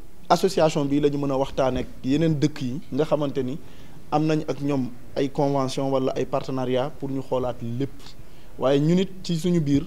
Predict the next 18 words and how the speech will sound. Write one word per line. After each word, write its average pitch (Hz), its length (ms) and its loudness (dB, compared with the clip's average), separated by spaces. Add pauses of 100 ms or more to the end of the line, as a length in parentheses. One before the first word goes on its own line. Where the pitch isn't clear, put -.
(120)
nu 131 220 -2
ñu 160 100 2
mën 160 160 2
a 147 100 0
organiser 135 520 2
wu 127 80 2
ba 135 120 -2
mën 147 160 0
a 139 80 -2
jàppante, 131 500 0
jàppalante 139 600 0 (580)
ba 135 140 4 (440)
jëmale 175 340 6
kanam 151 320 2 (460)
organisation 139 800 2 (200)
yi 135 120 -2
nga 147 120 -2
xamante 135 340 -2